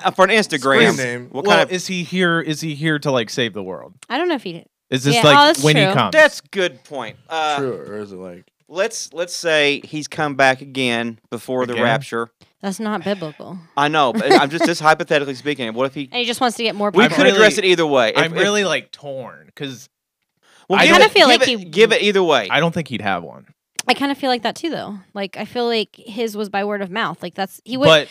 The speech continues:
Speaker 4: because then think people, he would put up, like, "Oh, I'm gonna be here," and then, <sighs> like, all these people
Speaker 1: I mean,
Speaker 3: Here's the
Speaker 1: in
Speaker 3: thing.
Speaker 1: Go ahead.
Speaker 3: In today's world, it would be hard to, like, spread anything without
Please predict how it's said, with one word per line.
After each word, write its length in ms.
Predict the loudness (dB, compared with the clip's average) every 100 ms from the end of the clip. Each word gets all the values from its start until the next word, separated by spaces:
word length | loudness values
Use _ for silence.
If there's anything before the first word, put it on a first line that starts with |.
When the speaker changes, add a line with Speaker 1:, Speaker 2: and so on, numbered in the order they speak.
| -8 0
Speaker 4:
because 220 | 2 4
then 180 | 2 0
think 260 | -6 -8
people, 300 | -8 -4 -4
he 160 | -4 -6
would 140 | -4
put 140 | -4 -4
up, 100 | -2
like, 120 | -2
"Oh, 20 |
I'm 120 | -2 -2
gonna 120 | -4
be 140 | -4
here," 180 | -2 -2
and 100 | -2
then, 320 | -4 -4 -8 -12 _ _ _ _ _ _ _ -18
<sighs> 380 | -14 -14 -14 -14
like, 160 | -10
all 120 | -10 -8
these 180 | -10
people 300 | -14 -16 -6
Speaker 1:
I 40 | -2
mean, 100 | -2
Speaker 3:
Here's 120 | 0
the 60 | 0
Speaker 1:
in 80 | 0
Speaker 3:
thing. 240 | -2 -6 _ _ _
Speaker 1:
Go 100 | -12
ahead. 160 | -12 -10 -6
Speaker 3:
In 180 | -6
today's 440 | -4 0 2 0 -2
world, 420 | -2 2 2 0
it 140 | -4 -4
would 160 | -6
be 140 | -6 -10
hard 720 | -10 -2 -2 -2 -4 -8 -14 _ -12
to, 120 | -6
like, 240 | -4 -4 -8
spread 480 | -16 -6 -2 0
anything 540 | -2 -6 -8 -8 -8 -6
without 560 | -8 -6 -2 -2 -4